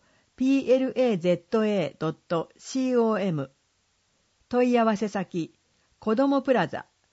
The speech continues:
電話、五六零零三八八零、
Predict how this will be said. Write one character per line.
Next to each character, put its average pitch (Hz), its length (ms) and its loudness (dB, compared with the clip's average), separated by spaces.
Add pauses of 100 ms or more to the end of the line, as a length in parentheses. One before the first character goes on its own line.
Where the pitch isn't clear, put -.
(180)
電 220 320 2
話、 202 240 -2 (500)
五 277 280 2
六 285 300 0
零 190 260 2
零 175 400 -2
三 262 320 -2
八 269 280 -4
八 180 300 -2
零、 160 300 -2